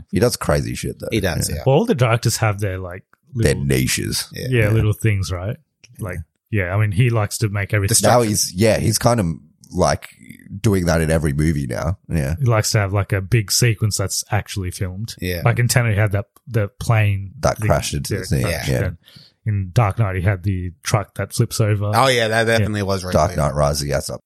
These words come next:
Speaker 1: plane that
Speaker 3: The
Speaker 1: snaps in
Speaker 3: plane.
Speaker 1: half.
Speaker 3: Yeah.
Speaker 2: Oh,
Speaker 3: And
Speaker 2: yeah.
Speaker 3: in Inception, the, the whole, whole
Speaker 1: The whole
Speaker 3: hotel
Speaker 1: way.
Speaker 2: Yeah,
Speaker 3: sequence.
Speaker 1: Yeah.
Speaker 2: he loves practical effects.
Speaker 3: Yeah.
Speaker 2: He does. He, he tries to keep the computers out of it as much, much as possible.
Speaker 3: Yeah.
Speaker 1: Interstellar, he made that ship.
Speaker 2: Oh,
Speaker 3: Yeah.
Speaker 2: God,
Speaker 1: And he
Speaker 2: I
Speaker 1: made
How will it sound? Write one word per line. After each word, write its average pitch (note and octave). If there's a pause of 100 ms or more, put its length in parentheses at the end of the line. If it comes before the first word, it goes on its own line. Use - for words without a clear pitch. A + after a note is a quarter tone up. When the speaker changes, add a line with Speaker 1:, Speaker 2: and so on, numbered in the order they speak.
Speaker 1:
plane B1+
that A1
Speaker 3:
The A2
Speaker 1:
snaps G2
in F#2+
Speaker 3:
plane. E2+
Speaker 1:
half. B1
Speaker 3:
Yeah. G2
Speaker 2:
Oh, A#2
Speaker 3:
And A#2
Speaker 2:
yeah. A#2+
Speaker 3:
in G#2+
Inception, A#2
the, G#2
the A2
whole, A2
whole A2
Speaker 1:
The G#2+
whole D#2+
Speaker 3:
hotel A2+
Speaker 1:
way. A2+
Speaker 2:
Yeah, A#2
Speaker 3:
sequence. B2+
Speaker 1:
Yeah. B2+
Speaker 2:
he C3+
loves B2
practical G2+
effects. F#2+
Speaker 3:
Yeah. F#2+
Speaker 2:
He G2
does. G2
He, F#2
he G#2
tries A2+
to G#2+
keep G#2
the G2+
computers F#2+
out F#2
of F2
it E2+
as D#2
much, -
much -
as D#2+
possible. F#2
Speaker 3:
Yeah. F#2
Speaker 1:
Interstellar, D#2
he C#2+
made C#2+
that A#1
ship. -
Speaker 2:
Oh, C#3+
Speaker 3:
Yeah. G#2
Speaker 2:
God, C3
Speaker 1:
And -
he -
Speaker 2:
I -
Speaker 1:
made F#2